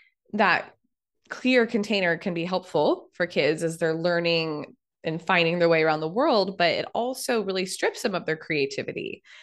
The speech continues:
and it strips them of, like, challenging the status quo, which is why our <laughs> education system has been essentially the same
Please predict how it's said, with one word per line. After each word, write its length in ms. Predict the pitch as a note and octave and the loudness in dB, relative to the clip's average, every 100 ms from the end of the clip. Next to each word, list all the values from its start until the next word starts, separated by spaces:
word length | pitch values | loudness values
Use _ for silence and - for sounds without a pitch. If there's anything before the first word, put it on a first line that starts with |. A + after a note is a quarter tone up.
| - | -8
and 140 | - G3+ | 0 2
it 100 | G3+ | 0
strips 360 | - - D#4+ | -2 0 0
them 160 | - G#3+ | 2 4
of, 260 | E3+ E3 E3+ - _ _ _ _ _ E3+ - - | 4 2 -4 -14 _ _ _ _ _ -16 -14 -18
like, 180 | C#3+ - _ | -20 -20 _
challenging 600 | - - F3 G#3+ G#3+ F3 D3+ | -10 0 2 4 2 0 -2
the 60 | |
status 420 | D#3+ F3 D#3+ D3+ | -4 0 0 0
quo, 280 | - A3 G3+ | 2 4 6
which 140 | D#3+ F#3 | 4 0
is 100 | E3+ | 2
why 160 | E3 | 2
our 80 | D#3+ | 4
<laughs> 60 | E3 | 2
education 540 | - - D#4 D#4 F4+ | -2 0 0 4 2
system 260 | D4 A#3+ G#3 | 2 -2 -2
has 120 | G3 | 0
been 160 | F#3+ F#3 | -2 -2
essentially 480 | E3+ - G#3 G3+ | -2 -2 -2 -2
the 100 | D#3+ | -4
same 540 | E3 - G3 D#3 E3 | -4 0 2 2 -2